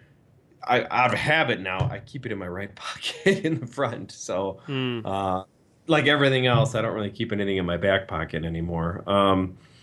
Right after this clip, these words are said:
Speaker 1: but I could, and I, and I don't feel it. Like, right when I first put everything into it,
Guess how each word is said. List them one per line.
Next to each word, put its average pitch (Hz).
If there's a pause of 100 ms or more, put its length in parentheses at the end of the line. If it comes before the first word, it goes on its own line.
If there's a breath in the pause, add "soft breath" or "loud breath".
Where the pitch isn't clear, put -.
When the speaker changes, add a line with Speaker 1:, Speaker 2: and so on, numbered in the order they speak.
(340 loud breath)
Speaker 1:
but 135
I 139
could, 139
and 117
I, 110
and 135
I 131
don't 139
feel 139
it. 110
Like, 101
right 123
when 123
I 107
first 117 (240)
put 143
everything 160
into 135
it, 139